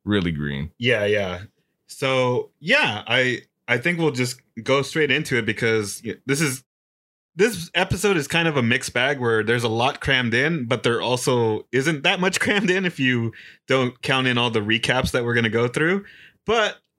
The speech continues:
Speaker 2: we'll go ahead and, uh, kick it off so we kinda give you guys an introduction. If this is your first time tuning into us, we'll give you a, a slight background on, on the pairings for this season. So yeah, let's, uh,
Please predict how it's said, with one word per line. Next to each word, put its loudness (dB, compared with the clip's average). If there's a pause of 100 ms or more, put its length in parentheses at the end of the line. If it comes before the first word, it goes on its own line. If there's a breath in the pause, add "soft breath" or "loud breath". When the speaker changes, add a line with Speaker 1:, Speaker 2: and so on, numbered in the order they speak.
Speaker 2:
we'll 0
go 0
ahead 0
and, 2
uh, 0 (120)
kick -4
it 0
off 0
so 0 (460 soft breath)
we -4
kinda 0
give 0
you 0
guys 2
an 0
introduction. 0 (220)
If -2
this 0
is -4
your 0
first -2
time 0 (460 loud breath)
tuning 2
into 0
us, 0
we'll 0
give 0
you 2
a, -2
a -2
slight -2
background 0
on, -2
on 0
the 0
pairings -2
for -2
this -4
season. -2 (600)
So 0
yeah, 2
let's, -2
uh, 2